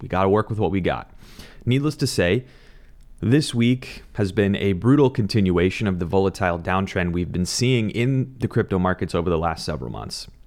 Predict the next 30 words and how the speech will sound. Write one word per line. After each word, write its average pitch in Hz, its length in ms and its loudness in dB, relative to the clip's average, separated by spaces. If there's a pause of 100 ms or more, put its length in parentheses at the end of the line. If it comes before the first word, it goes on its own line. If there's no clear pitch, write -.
(180)
Gone 117 400 2
are 101 160 0
the 101 80 -2
bullish 104 400 2
posts 95 320 2
on 92 140 0
social 85 360 -2
media, 85 460 0 (240)
the - 60 -6
hopium, 85 640 -2 (260)
and 92 140 -6
calls 104 420 2
for - 140 -8
imminent 98 380 2
pumps 90 340 -4
in 80 100 -6
price. - 540 -4 (320)
And 101 160 0
to - 100 -6
the 101 100 2
forefront, 101 760 -2 (260)
the 110 160 -2
signs 120 400 -2
of - 140 -8
capitulation 92 1000 -2
have 90 220 -6
begun 90 300 0
to - 140 -4
arrive, 78 500 -4
with - 260 -6